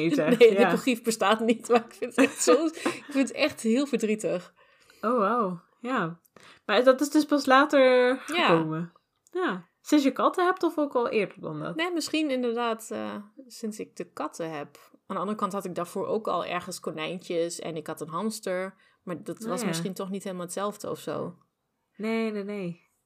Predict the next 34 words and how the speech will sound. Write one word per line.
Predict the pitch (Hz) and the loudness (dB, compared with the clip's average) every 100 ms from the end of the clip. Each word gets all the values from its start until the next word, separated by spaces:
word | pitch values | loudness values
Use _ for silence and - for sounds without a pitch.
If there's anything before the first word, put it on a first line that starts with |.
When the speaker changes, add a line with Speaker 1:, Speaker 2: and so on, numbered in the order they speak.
| _ _ | _ _
Speaker 1:
Huh, | 311 302 - | -4 -4 -4
wat | 233 | -8
bijzonder | 185 170 - 208 | -8 -10 -8 -4
Speaker 2:
Ja. | 254 | -4
Speaker 1:
inderdaad. | 160 160 170 - _ _ _ _ | -4 -6 -8 -12 _ _ _ _
Speaker 2:
Dus | - | -16
dat, | 196 - 190 | -16 -12 -8
eh, | 180 | -6
ik | 180 | -4
ben | 196 | -2
nu | 196 | 0
echt | 190 202 - | -2 -2 0
veel | 226 | 0
gevoeliger | - 240 214 214 | 0 0 0 0
als | 180 185 | -2 -2
in | 190 | -4
een, | 190 185 | -6 -8
in | 190 | -8
een | 180 | -8
film | - 185 180 180 _ _ _ _ | -4 -4 -4 -8 _ _ _ _
een | - 185 | -8 -6
paard | 175 180 175 208 | -2 0 0 0
doodgaat | 214 208 214 214 196 | 2 2 0 -4 -2
dan | 185 | -2
wanneer | 185 180 185 | -2 -2 -2
de | 175 175 170 170 _ _ _ _ _ | 0 0 -2 -8 _ _ _ _ _
paardrijder | - 165 151 - - 160 151 151 | -8 -6 -6 -10 -6 -4 -2 -4
doodgaat. | - 117 - 135 - - - - | -6 -6 -8 -10 -10 -12 -16 -10
Dat | 208 165 | -6 -4
boeit | 285 302 | 0 0
me | 147 | 0
niet | 151 185 | -4 -4
Speaker 1:
<laughs> | |
Speaker 2:
zoveel. | 180 - - 262 - | -4 -4 0 -2 -2